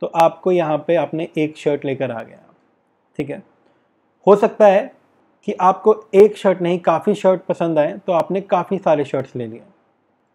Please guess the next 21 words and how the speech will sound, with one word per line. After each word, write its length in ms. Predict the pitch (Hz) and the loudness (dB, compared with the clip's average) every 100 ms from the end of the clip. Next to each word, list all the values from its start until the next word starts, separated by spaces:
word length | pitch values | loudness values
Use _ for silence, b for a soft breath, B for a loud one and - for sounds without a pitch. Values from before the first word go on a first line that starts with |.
| _ _ _ _ _ _ _ _ _ _ _ _ _ _ _ _ _ _ _ b b b - | _ _ _ _ _ _ _ _ _ _ _ _ _ _ _ _ _ _ _ b b b -4
ऐसा 240 | 185 254 | 0 2
भी 100 | 226 | 4
हो 120 | 214 | 4
सकता 300 | - 196 - | 4 -2 2
है 220 | 165 - - _ _ _ _ _ _ - | 0 0 -8 _ _ _ _ _ _ -8
कि 60 | 202 | 0
shirt 240 | 214 208 | 4 4
लेने 180 | 202 208 | 4 2
से 80 | 214 | 2
पहले 240 | 220 208 | 2 2
आप 120 | 202 | 2
उसको 200 | 208 - | 0 -2
बताओगे 600 | 190 180 196 196 156 165 202 _ _ _ | -2 2 4 4 2 -6 -10 _ _ _
कि 80 | 214 | 0
हाँ, 160 | 208 214 | 2 4
मुझे 400 | 202 180 214 - - | 4 2 0 -2 -14
formal 560 | - 185 196 208 233 | 4 6 6 6 2
shirt 340 | 220 190 165 - | 2 4 2 2
ही 80 | 180 | -2
चाहिए, 420 | 170 123 117 117 _ _ _ _ _ _ _ _ _ _ _ _ _ _ _ _ _ | 0 0 -4 -12 _ _ _ _ _ _ _ _ _ _ _ _ _ _ _ _ _
या 440 | 175 185 185 190 | 4 6 4 -2